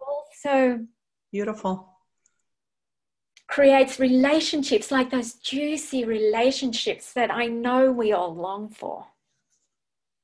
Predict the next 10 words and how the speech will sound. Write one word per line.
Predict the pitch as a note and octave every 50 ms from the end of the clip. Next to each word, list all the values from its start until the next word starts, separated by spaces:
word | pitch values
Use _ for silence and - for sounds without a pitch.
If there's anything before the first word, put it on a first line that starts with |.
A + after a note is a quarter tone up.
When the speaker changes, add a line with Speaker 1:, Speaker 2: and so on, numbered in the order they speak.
| _ _ -
Speaker 2:
Yes. | G#3 G3+ G3+ G3+ G3+ G3+ F#3+ F#3+ F#3+ G3 - - - - - - _ _ _ _ _ - - - - - - - _ _ _ -
And, | A#3 B3 B3+ B3+ B3 A3+ G3 - - _ _
and | A#3 A#3 C4
I | B3+
feel | B3 - C#4+ B3+ C4 C4+
that | C#4 C#4 B3 F#3 A3
we, | A#3+ B3 B3+ B3+ B3+ B3+ B3 - - - - - _ _ _ _
like, | A#3+ A#3 - - - -
just | G3 - B3+ B3 - -
as | A#3+ A3 G3+ - - - -